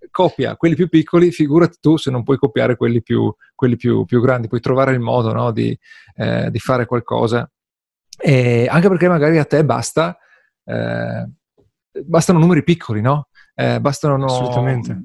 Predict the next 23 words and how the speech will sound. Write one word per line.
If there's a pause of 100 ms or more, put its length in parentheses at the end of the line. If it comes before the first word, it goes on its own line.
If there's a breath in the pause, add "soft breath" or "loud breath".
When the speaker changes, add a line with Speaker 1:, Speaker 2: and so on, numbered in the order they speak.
(160)
Speaker 1:
magari
cento
clienti
e
sei
a
posto
perché,
o,
o
mille,
i
mil-,
i
mille
true
fan
che, (220 loud breath)
di,
di
Kevin
Kelly,
no?